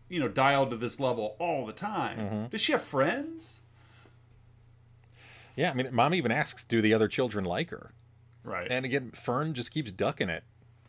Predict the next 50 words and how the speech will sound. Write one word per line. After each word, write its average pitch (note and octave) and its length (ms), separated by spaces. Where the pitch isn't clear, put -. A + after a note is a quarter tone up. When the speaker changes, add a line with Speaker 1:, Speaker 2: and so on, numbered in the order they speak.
Speaker 1:
Yeah. F2+ 200
Speaker 2:
And, A2 100
and B2 180
eventually, C#3 400
I A2+ 40
think A#2 140
Mom G#2+ 180
gets - 180
the G#2 80
point G2+ 360
and F2+ 140
leaves. D#2+ 400
Speaker 1:
Right. F2+ 280
Speaker 2:
Uh, C#3 220
we D3 80
cut F3 300
to E3+ 200
Christine, G#3 840
Monica, E3+ 720
and B2 380
Emery. G2 680
Yeah, G2 240
whoever. F2+ 480
I'm B2 120
not C3+ 120
gonna A2 120
spend A#2 180
much G2+ 140
Speaker 1:
Yeah. F#2 80
Speaker 2:
time G2 180
on G2 60
this. G2 200
This C#3 320
was C#3+ 100
a, A#2 100
Speaker 1:
No. F#2+ 100
Speaker 2:
probably A#2 360
kind B2 140
of G2 120
an - 80
unnecessary G#2+ 600
scene. A2 340
Speaker 1:
Yep, C3+ 320
Speaker 2:
Th-, - 160
there, G3 120
Speaker 1:
yep, - 80
Speaker 2:
there's G3+ 120
a F#3+ 60
little F3 180
Speaker 1:
felt - 40